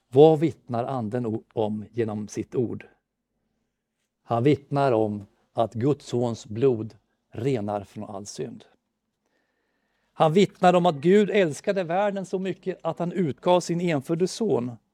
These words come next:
för att var och en som tror på honom inte ska gå förlorad utan ha evigt liv. Jesus säger, Johannes fem och tjugofyra, "Den som hör mitt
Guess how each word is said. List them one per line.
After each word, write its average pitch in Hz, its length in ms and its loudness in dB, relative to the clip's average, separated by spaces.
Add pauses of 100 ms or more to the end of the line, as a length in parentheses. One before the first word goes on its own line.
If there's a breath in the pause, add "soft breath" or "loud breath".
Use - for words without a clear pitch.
(280)
för 147 120 -4
att 135 100 -4
var 175 260 0
och 170 60 0
en 156 120 -6
som 151 180 -12
tror 185 240 -6
på 156 160 -4
honom 131 360 -4
inte 185 480 0
ska 160 180 -2
gå 139 180 4
förlorad 143 680 2
utan 123 220 -2
ha 123 120 0
evigt 117 340 -2
liv. 131 400 -8 (140 loud breath)
Jesus 156 440 2
säger, 131 340 2
Johannes 139 420 0
fem 139 300 -2
och 127 60 -6
tjugofyra, 131 720 -4 (300 loud breath)
"Den 156 200 2
som 160 240 0
hör 175 460 2 (1040)
mitt 160 480 -4